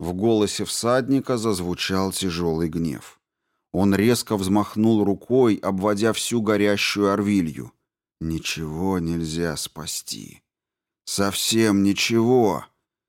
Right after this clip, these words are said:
Зири начал оглядываться в поисках отца.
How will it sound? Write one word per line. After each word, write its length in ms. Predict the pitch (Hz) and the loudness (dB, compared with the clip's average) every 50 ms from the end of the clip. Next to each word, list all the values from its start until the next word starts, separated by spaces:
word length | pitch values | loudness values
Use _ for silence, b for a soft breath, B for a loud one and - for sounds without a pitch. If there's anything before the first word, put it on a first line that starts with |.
| _ _ _ _ _ - | _ _ _ _ _ -14
Зири 440 | 76 76 78 85 92 95 90 90 90 | -12 -8 -8 -4 -4 -4 -2 -2 -4
начал 420 | 82 87 87 85 - - 87 82 | -4 -4 -6 -8 -8 -8 -8 -8
оглядываться 680 | 87 82 85 87 87 90 92 92 92 95 92 - - 98 | -10 -8 -8 -8 -6 -6 -6 -6 -6 -8 -8 -8 -10 -12
в 100 | - - | -12 -12
поисках 560 | - 95 92 90 87 - - - 98 - - | -8 -6 -4 -4 -4 -6 -8 -10 -12 -12 -12
отца. 460 | 104 - - - - 92 76 67 - | -14 -12 -10 -8 -8 -8 -8 -10 -12